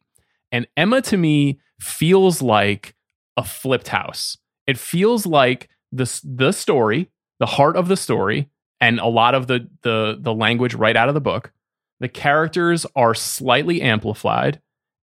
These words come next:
and it's a little bit racier, and it's a little bit more Technicolor in terms of the costuming.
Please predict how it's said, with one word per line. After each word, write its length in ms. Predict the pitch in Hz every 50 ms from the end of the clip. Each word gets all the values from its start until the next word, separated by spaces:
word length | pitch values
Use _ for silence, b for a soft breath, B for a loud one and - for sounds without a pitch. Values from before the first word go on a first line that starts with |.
| _ _ -
and 300 | 123 113 113 110 110 107
it's 280 | - 127 - - - - -
a 60 | 131
little 280 | 117 113 123 127 143
bit 160 | 156 185 190 -
racier, 640 | 147 131 113 104 - - - 101 104 110 117 - -
and 100 | - 127
it's 100 | 117 -
a 60 | 131
little 240 | 127 147 170 185 196
bit 140 | 190 196 -
more 180 | 170 151 131 120
Technicolor 800 | - - - 135 - - 196 190 - - 202 214 220 233 226 - _ _ _ _ _ _ -
in 120 | 131 127
terms 280 | - 135 127 123 117 113
of 260 | 117 113 110 107 101
the 60 | 104 -
costuming. 920 | - - 127 123 123 - - 143 127 123 120 117 113 113 110 117 117 113